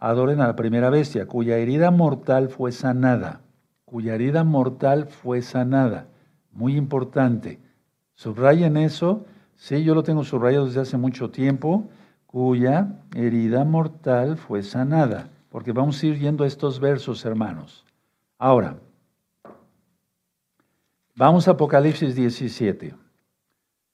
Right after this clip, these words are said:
Entonces, yo sé que hay muchos hermanos que están con nosotros, conmigo, pues, estudiando Torah desde el dos mil seis, ¿sí?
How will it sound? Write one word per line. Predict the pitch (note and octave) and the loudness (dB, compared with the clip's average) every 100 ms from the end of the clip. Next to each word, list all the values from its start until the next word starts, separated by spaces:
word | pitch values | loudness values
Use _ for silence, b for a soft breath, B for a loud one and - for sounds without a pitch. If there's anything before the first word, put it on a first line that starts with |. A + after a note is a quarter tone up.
| _ _ | _ _
Entonces, | C#3+ C#3+ D3+ C3+ C#3+ | -6 2 2 2 0
yo | D3+ | -2
sé | D3 D#3+ | -2 0
que | |
hay | D3 | 0
muchos | C#3 C#3 - | 0 -2 -2
hermanos | B2+ B2+ C3+ E3+ | 0 2 0 -2
que | A#2+ | -6
están | A2 C#3 | -6 -6
con | C3 B2+ A#2 | -4 -4 -4
nosotros, | A2+ - B2+ B2+ | -6 -4 -4 -4
conmigo, | A#2 A#2 A#2+ B2+ B2+ B2+ | -8 -4 0 2 2 0
pues, | B2 A2 - | -2 -6 -8
estudiando | - C3 B2+ B2 | -8 -2 0 0
Torah | B2 B2+ | 0 2
desde | B2+ G#2+ G#2+ | 2 2 -4
el | |
dos | G2+ G2+ | -6 -4
mil | B2+ B2 A#2 G2 b b b b _ | 2 4 4 0 b b b b _
seis, | - G#2 C3 F3+ - b b b _ | -4 -2 -2 -4 -8 b b b _
¿sí? | - A2+ C3 F#3+ | -12 -6 -2 -4